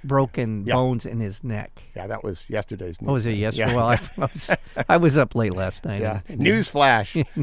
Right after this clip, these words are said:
Speaker 1: Yes.
Speaker 2: Mike reads yesterday's
Speaker 1: <laughs>
Speaker 2: news
Speaker 1: Today.
Speaker 2: this morning.
Speaker 1: <laughs>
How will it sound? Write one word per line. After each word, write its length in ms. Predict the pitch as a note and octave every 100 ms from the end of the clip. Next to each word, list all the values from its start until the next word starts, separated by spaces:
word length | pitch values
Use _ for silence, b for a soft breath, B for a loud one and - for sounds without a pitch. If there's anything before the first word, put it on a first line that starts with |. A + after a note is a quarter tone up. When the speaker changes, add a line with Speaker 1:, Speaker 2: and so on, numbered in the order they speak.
| -
Speaker 1:
Yes. 100 | - B2+
Speaker 2:
Mike 280 | C3 D#3+
reads 320 | C#3+ D#3 D3+ C3
yesterday's 540 | D3+ - D#3 D3 F#3+
Speaker 1:
<laughs> 100 | E3+
Speaker 2:
news 240 | E3 D#3+ D3
Speaker 1:
Today. 320 | D#3 D#3 C#3
Speaker 2:
this 180 | F3 C#3+
morning. 380 | - - C3 -
Speaker 1:
<laughs> 1800 | - - E3 - - - - - - - - - - - - - G3+